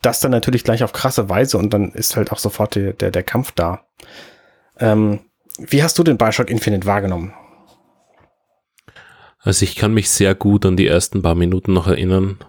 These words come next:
Speaker 2: weil's auch grafisch absolute Bombe war damals.
Speaker 1: Mhm.
Speaker 2: Ähm, ich hab's zwei Tage vor Release sogar bekommen, weil, äh, ja, irgendwie
Speaker 1: <laughs>
Speaker 2: ein Laden den Street Date gebrochen hat und dann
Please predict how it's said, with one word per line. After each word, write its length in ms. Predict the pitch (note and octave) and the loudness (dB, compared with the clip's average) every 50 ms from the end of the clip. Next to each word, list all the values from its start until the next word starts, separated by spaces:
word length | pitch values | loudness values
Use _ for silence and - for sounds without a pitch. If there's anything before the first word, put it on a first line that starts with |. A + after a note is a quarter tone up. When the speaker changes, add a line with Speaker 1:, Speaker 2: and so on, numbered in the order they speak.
| _ _ | _ _
Speaker 2:
weil's 560 | F2+ E2+ E2 F2 E2+ E2 D#2+ E2 D#2+ - - | -8 -2 2 2 2 2 2 0 -2 -4 -4
auch 220 | - - - - - | -4 -6 -6 -4 -4
grafisch 680 | - E2 D#2+ F2 F2+ - - F2+ F2+ - - - - - _ _ _ _ - | -2 0 2 0 0 0 0 0 0 0 -2 -4 -6 -8 _ _ _ _ -6
absolute 540 | - - - - - F#2 F2+ F#2 - - | -4 -4 -2 -2 0 0 0 0 -2 -4
Bombe 480 | E2 - - F#2 F2+ F#2+ G2 F#2+ F2+ E2+ | -4 -2 -2 0 2 4 4 4 4 4
war 160 | F2 E2 E2+ | 2 2 0
damals. 600 | E2 E2+ E2+ F2 F2+ F#2+ G#2+ - - - - _ _ | 0 0 -2 -2 -2 -4 -6 -8 -10 -14 -18 _ _
Speaker 1:
Mhm. 360 | - A#2+ A2+ G#2 A#2 C3+ D3 - - _ _ - | 0 2 2 4 4 2 2 0 -6 _ _ -4
Speaker 2:
Ähm, 760 | F2 E2 E2 E2 E2 E2 E2+ E2+ E2+ E2+ E2+ E2+ E2+ - G2 - | -2 0 0 2 2 2 0 0 -2 -4 -4 -6 -6 -8 -12 -12
ich 100 | - - | -8 -8
hab's 220 | - - - - - | -6 -6 -6 -6 -4
zwei 220 | - - F2 F2+ | -2 0 0 2
Tage 240 | D#2+ F2+ F2 F2 F2 | 2 2 2 0 -2
vor 400 | - - - - E2 E2 G#2 A2+ | -4 -8 -4 -2 0 2 2 4
Release 380 | A#2 A2+ G2 G#2 G#2+ A2+ - - | 2 2 2 2 0 0 -2 -2
sogar 240 | - G#2 - G2+ | -4 -2 -2 -2
bekommen, 640 | - G#2+ G2+ - - - G2+ G#2 G2+ G2+ G2+ G2+ G2+ - - - - - - - _ _ _ _ _ _ _ _ _ _ _ _ _ _ _ - | -2 -4 -4 -4 -2 0 2 2 2 2 0 -2 -4 -8 -14 -20 -20 -20 -20 -20 _ _ _ _ _ _ _ _ _ _ _ _ _ _ _ -10
weil, 840 | G#2+ F#2 F#2 F#2+ F#2 F2+ F2+ F2+ F2+ F2+ F2+ F2 F2+ F2+ F2+ - | -8 -2 0 2 2 4 4 4 4 4 4 2 2 0 0 0
äh, 800 | - - F2+ F2 E2+ F2 F2 F2 F2 F2 F2 E2+ - - - - | -2 -2 -2 0 0 2 2 2 0 0 0 -2 -6 -10 -6 -2
ja, 220 | - F2+ F2+ E2+ - - - | 0 0 0 0 -2 -8 -10
irgendwie 680 | - - D3+ - - - - F#3 F#3 B2+ F2+ F3+ C#3+ | -4 -2 0 2 2 0 0 0 0 0 0 0 0
Speaker 1:
<laughs> 340 | - - D#3 - - E3 - - - - - - A3 B3 - - - - _ _ _ _ _ _ _ _ _ _ _ - | 0 0 0 0 0 0 0 -2 -6 -8 -4 -2 -2 -2 -2 -6 -12 -20 _ _ _ _ _ _ _ _ _ _ _ 0
Speaker 2:
ein 180 | A2+ G2 F#2+ F#2 | 2 2 4 4
Laden 640 | G2 F#2+ F#2 G2 G2+ G2+ G2 F#2+ F#2+ F#2+ F#2 - - | 4 4 4 2 2 2 2 4 4 2 0 0 0
den 160 | - F2 F2 | -2 -2 0
Street 500 | - - - - G2 F#2+ F#2 - - - | -2 -4 -2 0 0 0 0 0 0 2
Date 220 | F#2+ F#2 F2 - | 2 2 2 0
gebrochen 500 | - G2 - - F#2 F2 - - F#2+ F2 | -2 -4 -2 0 -2 -2 0 -2 0 2
hat 320 | F2+ F2 E2+ - - - - | 2 2 2 0 -2 -4 -6
und 220 | E2+ D#2+ D#2 - | -6 -6 -4 -2
dann 380 | F2 E2 E2 E2 E2 D#2 D#2 | -2 -2 0 -2 -4 -6 -10